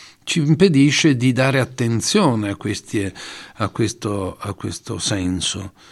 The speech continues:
Ma il fatto di non dare attenzione non vuol dire che non lavori. I nostri sen-, i nostri nervi continuano a comunicare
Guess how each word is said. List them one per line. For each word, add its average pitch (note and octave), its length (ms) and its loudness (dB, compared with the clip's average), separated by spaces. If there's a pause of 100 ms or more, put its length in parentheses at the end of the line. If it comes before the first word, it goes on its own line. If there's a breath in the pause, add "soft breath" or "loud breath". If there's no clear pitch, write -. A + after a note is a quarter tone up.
(480 loud breath)
Ma G2+ 260 -4
il A2+ 100 -4
fatto C3 280 -4
di A2+ 140 0
non A2+ 220 2
dare B2+ 180 2
attenzione C3 560 2
non G#2+ 220 0
vuol G#2+ 160 2
dire G2 240 0
che A2+ 120 -2
non E2+ 200 -2
lavori. E2+ 460 0
I - 440 -16
nostri G#2+ 380 -2
sen-, G#2+ 420 -2
i A#2 80 2
nostri G#2 840 -4 (960 soft breath)
nervi C3+ 520 6
continuano B2 560 2
a A2 80 -4
comunicare B2 880 2